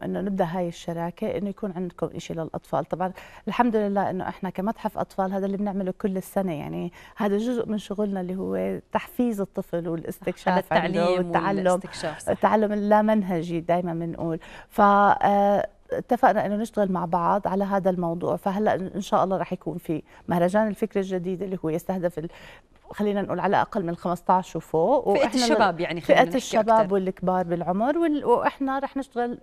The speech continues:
Speaker 1: على مهرجان الفكر الجديد، فكرستان للأطفال.
Speaker 2: على الأطفال. طيب يعني، آه، في هدف أكيد من وراء، آه، مثل هيك مهرجان، إقامة مثل هيك مهرجان، وخصوصي إحنا بنحكي إقامته في متحف الأطفال.
Speaker 1: مزبوط.
Speaker 2: خبرينا شوي عن الأهداف من إقامة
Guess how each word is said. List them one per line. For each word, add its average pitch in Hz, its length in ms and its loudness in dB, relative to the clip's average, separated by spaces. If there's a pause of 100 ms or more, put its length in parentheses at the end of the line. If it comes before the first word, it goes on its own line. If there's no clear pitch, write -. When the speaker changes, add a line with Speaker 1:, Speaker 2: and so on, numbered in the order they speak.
Speaker 1:
على 208 380 0
مهرجان 220 360 -2
الفكر 208 280 -10
الجديد، 185 500 -6
فكرستان 226 520 -4
للأطفال. - 580 -6
Speaker 2:
على 180 60 -4
الأطفال. - 380 -12 (280)
طيب 220 220 0
يعني، 240 320 -4
آه، 202 360 -2
في 311 280 0
هدف 185 220 -6
أكيد 180 260 -8 (100)
من 180 200 -2
وراء، 190 260 -2 (120)
آه، 170 220 -2
مثل 185 220 -4
هيك 190 220 -6
مهرجان، 180 360 -6
إقامة 190 400 -6
مثل 185 180 -8
هيك 196 120 -8
مهرجان، 202 340 -4
وخصوصي 262 580 -4 (240)
إحنا 220 160 -6
بنحكي 240 380 -6
إقامته 247 380 -6
في 226 140 -8
متحف - 420 -10
الأطفال. 151 480 -6
Speaker 1:
مزبوط. 208 240 -2
Speaker 2:
خبرينا 392 240 2
شوي 294 180 0
عن 240 200 0
الأهداف 196 460 -4
من 170 80 -6
إقامة 170 300 -8